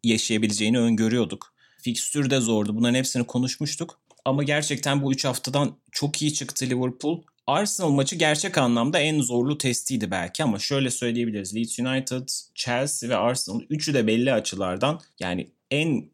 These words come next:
karşılaşmak istemeyeceğiniz takımlar belki. Yani beş takım seçseniz ligdeki en zor fikstür diye belki üçü bu takımlar olur. Buradan dokuz puanla çıkmak çok önemliydi. Ee, Arsenal'a birkaç noktada hakkını vermek gerekiyor. Arsenal Arteta döneminde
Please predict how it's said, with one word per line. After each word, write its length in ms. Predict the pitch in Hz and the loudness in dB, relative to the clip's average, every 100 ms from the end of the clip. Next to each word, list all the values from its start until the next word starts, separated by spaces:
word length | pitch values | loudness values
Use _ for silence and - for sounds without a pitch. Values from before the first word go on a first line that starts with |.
| _ | _
karşılaşmak 640 | - 120 110 127 117 127 117 | 0 0 2 0 0 -2 -2
istemeyeceğiniz 640 | - 127 113 104 110 123 | -2 4 4 4 2 0
takımlar 560 | 110 - 107 110 107 95 | -4 0 2 2 2 0
belki. 320 | 85 80 98 | -4 -4 -8
Yani 220 | 98 92 _ _ - | -8 -10 _ _ -10
beş 260 | 113 147 147 | -2 0 0
takım 300 | 127 - 147 | -2 0 0
seçseniz 640 | 120 107 - 98 101 95 | 0 -2 -4 -4 -4 -4
ligdeki 320 | 101 107 107 - | -2 -2 0 2
en 160 | 131 | 2
zor 220 | 117 104 | 2 -2
fikstür 500 | 98 92 - - 98 | -2 -8 -8 -6 -4
diye 140 | 131 135 | -2 2
belki 300 | 120 110 117 | 0 2 0
üçü 280 | 117 117 113 | -2 -2 -2
bu 220 | 120 - | -4 -6
takımlar 420 | - 98 92 90 85 | -14 -10 -8 -6 -6
olur. 280 | 104 151 _ _ | -6 -8 _ _
Buradan 520 | 113 113 160 156 147 123 | -4 0 0 2 0 0
dokuz 300 | 117 151 - | -2 -6 0
puanla 240 | 131 123 | 0 2
çıkmak 340 | - 151 139 | -2 -4 -4
çok 180 | - 180 | -4 -2
önemliydi. 540 | 123 101 90 90 - - - | 0 0 0 -2 -4 -8 -4
Ee, 40 | 120 | -2
Arsenal'a 600 | 113 160 196 - 196 175 | 0 0 0 -2 -2 0
birkaç 340 | 165 185 180 | 2 2 4
noktada 300 | 151 165 170 | 2 2 2
hakkını 320 | 147 151 151 | 2 2 2
vermek 360 | 143 131 143 143 | 4 4 2 2
gerekiyor. 380 | 107 87 - 107 | 0 0 0 0
Arsenal 440 | 127 - 123 131 - _ _ - | 0 0 -2 -2 -8 _ _ -2
Arteta 500 | 107 110 151 147 123 | 0 0 0 -2 2
döneminde 720 | 113 101 90 95 131 160 | 2 2 0 0 0 0